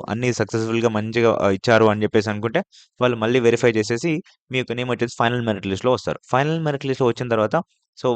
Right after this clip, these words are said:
వాళ్ళు కాలేజెస్ చూజ్ చేసుకోవాలన్నమాట. అంటే మనకి టోటల్‌గా ఆంధ్రలో ఉన్నటువంటి కాలేజెస్ and మన కోర్స్‌తో కూడినటువంటి కాలేజెస్ ఏవైతే ఉన్నాయో అవన్నీ ఈ విధంగా చూజ్ చేసుకోవాలి. So మీకు అప్పటికి ఇబ్బంది అవుతుంది కదా.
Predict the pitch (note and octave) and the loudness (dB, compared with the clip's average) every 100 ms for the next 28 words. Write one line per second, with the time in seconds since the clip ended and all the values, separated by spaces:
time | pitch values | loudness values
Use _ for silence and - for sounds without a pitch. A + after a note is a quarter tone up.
0 | A2 A#2 B2+ D3+ A#3+ _ _ _ - C#3+ | 6 8 8 6 4 _ _ _ 6 8
1 | D3+ D#3+ - E3+ E3+ C#3 - F#2 E2+ D#2 | 8 6 4 2 4 4 4 2 2 -2
2 | D2 - A2 A#2 A#2 A2 A2 G#2+ A#2+ A#2+ | -6 -8 -8 -4 -2 0 0 2 2 2
3 | G#2 A2+ A2 G#2+ G#2+ G#2+ G#2 G2 G2 G#2 | 2 2 0 0 -2 -4 -2 0 2 0
4 | C#3+ C#3+ B2+ A2+ A#2 B2 - B2+ A#2+ A2 | -2 -4 -6 -2 2 2 2 0 2 0
5 | G#2+ G#2+ G#2+ G#2 G2+ G2 G2 F#2 F#2+ F#2 | 0 -2 0 0 0 0 -2 -4 -4 -6
6 | C3 - _ _ A#2+ A#2+ C3 D#3+ G3+ B2 | -6 -8 _ _ 0 0 -2 -6 -6 -4
7 | A#2 A#2 D#3+ - D#3 G#2 - D#2+ D#2 - | -2 -2 -4 -2 0 0 -2 -4 -6 -12
8 | _ _ - E3 D#3+ C#3 - D#3 C#3 C3 | _ _ -2 0 4 2 4 0 2 0
9 | C#3+ C3+ C3 B2+ A#2+ A#2 | 2 2 0 0 2 2